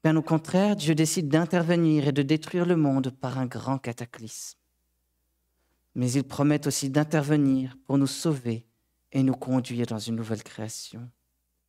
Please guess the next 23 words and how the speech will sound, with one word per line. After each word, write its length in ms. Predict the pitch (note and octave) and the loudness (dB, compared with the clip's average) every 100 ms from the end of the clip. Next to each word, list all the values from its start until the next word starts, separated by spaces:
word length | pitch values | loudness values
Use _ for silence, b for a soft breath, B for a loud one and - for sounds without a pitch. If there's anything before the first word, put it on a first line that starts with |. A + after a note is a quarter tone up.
| _ _ _ _ _ _ _ _ _ _ _ _ | _ _ _ _ _ _ _ _ _ _ _ _
Pourtant, 480 | C3+ - D#3 F3 E3+ - _ _ _ _ _ _ _ _ | -14 -4 -2 -2 -4 -14 _ _ _ _ _ _ _ _
les 60 | C3+ | -4
siècles 400 | C3 - D#3+ D3+ | -2 0 0 0
se 140 | - | -2
succèdent 680 | D3 D#3+ - - B2 A#2+ B2 - _ | -2 -2 -2 -2 0 -2 -6 -12 _
et 120 | - D3 | -2 2
nous 120 | D#3 | 4
ne 100 | D#3 | 4
voyons 300 | C#3+ D#3 D#3+ | 2 2 2
toujours 400 | D#3 F#3+ F3 D#3 | 0 -2 -2 -2
pas 140 | D3 | 0
le 100 | C#3+ | 2
moindre 360 | C#3 D3+ D#3+ D3 | 4 4 2 0
signe 360 | - - D3 | -4 -2 -2
tangible 680 | C#3 D3+ E3+ D#3 - C3 C3 | -2 -2 -2 -2 -2 -4 -2
de 100 | B2+ | 0
la 120 | B2+ B2+ | 2 2
nouvelle 340 | C3 C3 C3 | 2 0 -2
création 540 | - B2+ B2 - A#2 | -4 -4 -4 -4 -8
qui 140 | A2 A#2+ | -8 -8
nous 200 | A#2 A#2 | -8 -8
est 40 | |
promise. 680 | A2+ - A2+ A2+ A2 B2 - | -10 -10 -10 -10 -12 -14 -18